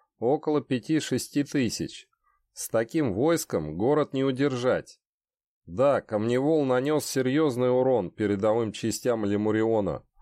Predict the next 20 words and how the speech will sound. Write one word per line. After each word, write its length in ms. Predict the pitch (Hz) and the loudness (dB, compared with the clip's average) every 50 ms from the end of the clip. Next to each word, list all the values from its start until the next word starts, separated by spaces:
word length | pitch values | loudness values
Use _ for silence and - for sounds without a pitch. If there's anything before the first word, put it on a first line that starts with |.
| - - - _ _ _ | -20 -20 -20 _ _ _
но 200 | - 101 113 110 | -2 -2 -2 -2
по 200 | 107 - 120 117 | 0 0 0 0
данным, 420 | 113 127 151 165 160 139 123 110 | 2 2 2 2 2 0 -2 -2
полученным 720 | 90 - 117 117 127 147 143 - - - 117 110 107 107 110 | 0 0 0 0 2 0 -2 -4 -4 -4 -4 -2 -2 0 0
от 160 | 113 113 - | -2 -2 -4
пленного 500 | - 123 123 127 120 117 110 107 104 104 | -4 -2 0 0 0 2 0 2 2 2
лемура, 540 | 104 110 113 120 127 123 113 95 82 73 - _ _ - - - _ _ _ _ | 2 2 0 0 0 0 0 0 -2 -2 -6 _ _ -20 -20 -20 _ _ _ _
их 260 | 120 131 135 - - | -2 -2 -2 -2 -2
полумиллионная 1000 | - 139 139 139 139 131 131 127 127 135 135 135 139 135 131 123 117 113 113 | -2 0 2 2 2 2 2 2 2 2 4 4 2 2 2 2 2 4 4
рать 280 | 113 120 131 139 139 - | 4 4 2 2 0 -4
всё 340 | - - - - - 135 135 | -10 -18 -16 -4 0 0 2
ещё 340 | 135 131 123 - - 131 113 | 2 0 0 -2 -2 -4 0
подступает 760 | - 123 110 - - - - 120 104 - 123 123 113 101 - | 0 -2 -2 -2 -4 -4 -4 -4 0 2 4 4 4 4 0
к 60 | - | -2
каменному 580 | _ - 110 107 104 104 98 98 101 101 101 101 | _ 0 2 2 2 2 2 2 2 2 2 4
рубежу. 580 | 101 101 98 98 107 104 104 101 92 73 67 - _ _ _ _ _ _ _ _ _ _ _ _ _ _ _ _ | 2 2 2 2 0 0 0 0 -2 -4 -4 -8 _ _ _ _ _ _ _ _ _ _ _ _ _ _ _ _
В 100 | - - | -10 -10
штабе 560 | - - - 143 151 165 165 143 131 113 107 | -10 -4 0 2 2 2 2 2 2 2 2
Юго-Восточного 1000 | 113 131 123 117 123 123 131 135 127 - - 165 151 - - - 123 117 113 117 | 0 -2 0 0 0 2 2 2 0 0 -4 -4 -4 -4 -4 -2 0 0 0 0
округа 760 | - - 143 156 170 - - 131 113 95 90 92 80 - | -2 -2 -2 -2 0 0 -2 -2 -2 0 0 -2 -2 -4